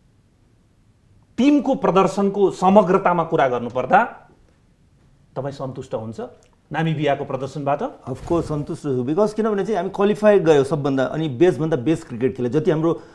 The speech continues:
Speaker 2: भनौँ स्रोत र साधनमा हामीले गरेको छौँ, त्योभन्दा बेटर पर्फर्मेन्स गरेको छु हामीले।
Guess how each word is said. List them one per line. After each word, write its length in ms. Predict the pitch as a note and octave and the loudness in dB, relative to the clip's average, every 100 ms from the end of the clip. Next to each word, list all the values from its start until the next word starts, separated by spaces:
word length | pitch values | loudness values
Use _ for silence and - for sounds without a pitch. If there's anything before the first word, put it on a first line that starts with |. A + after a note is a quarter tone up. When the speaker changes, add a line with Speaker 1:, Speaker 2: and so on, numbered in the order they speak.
| - - | -20 -6
Speaker 2:
भनौँ 180 | C#3+ D#3 | -2 -2
स्रोत 300 | - F3+ F3 | 4 4 4
र 80 | |
साधनमा 420 | D#3+ D#3+ E3 E3+ C#3+ | 0 2 0 0 -2
हामीले 200 | C3 C#3 | 0 0
गरेको 380 | D3 E3 C#3 | 2 2 2
छौँ, 160 | C3+ F#3 - _ - | -4 -6 -10 _ -2
त्योभन्दा 260 | E3 E3 | 2 2
बेटर 260 | C#3+ D3+ E3+ | 2 2 0
पर्फर्मेन्स 460 | C#3 C#3+ C3+ B2+ - | -2 -4 -2 -2 -2
गरेको 300 | A2 G2+ G2+ | -6 -6 -8
छु 80 | |
हामीले। 300 | G2 F#2+ F#2+ | -10 -10 -12